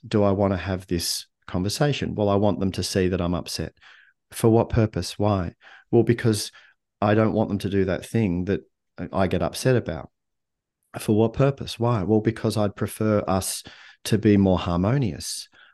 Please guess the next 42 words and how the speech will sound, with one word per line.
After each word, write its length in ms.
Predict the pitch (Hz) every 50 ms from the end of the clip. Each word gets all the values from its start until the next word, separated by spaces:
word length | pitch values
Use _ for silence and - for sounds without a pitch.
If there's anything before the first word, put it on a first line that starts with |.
| _ _ -
"Oh, 360 | 170 226 226 - - - - _ _ _ - - - - _ -
uh, 60 | 104 101
why 160 | 113 120 139
do 60 | 143
you 80 | 139 131
wanna 140 | 131 127
be 100 | 120 123
more 180 | 120 120 113 110
harmonious?" 720 | 104 - 110 104 101 104 123 139 139 107 - - - - - _
"Well, 120 | 110 117
because 340 | 117 123 120 - 123 113 104 -
we 100 | 107 101
love 220 | 107 120 131 -
each 240 | 104 - - - -
other 220 | 82 76 80 76
and, 200 | 80 78 76 76 -
and 320 | - 85 87 85 85 85 - - - - - _ _ -
we 160 | 98 101 98
wanna 220 | 92 101 101 101
be 120 | 95 98 90
kind 400 | - - 101 98 107 123 131 123
to 140 | - 98 95
each 200 | 87 82 - -
other." 300 | 80 76 69 71 - _ _ - - - _ _ -
"Ah, 280 | 101 104 113 110 95
so 160 | 85 - 107 107
now 420 | 110 107 107 113 127 147 156 135
I'm 120 | 113 104 95
starting 380 | - - 95 87 85 87 85
to 100 | - -
get 200 | 78 87 87 -
to 100 | - -
the 120 | 92 90 85
higher 380 | - 101 113 147 165 113 90
level 300 | 85 87 85 85 87 82
reason 380 | 82 87 87 85 82 87 85 82
why 300 | 87 87 85 85 87 85
I 40 | 82
wanna 220 | 82 87 87 82
have 200 | 80 90 87 -
this 160 | - 85 -
conversation. 760 | - - 85 76 78 76 - - 135 156 151 - - - -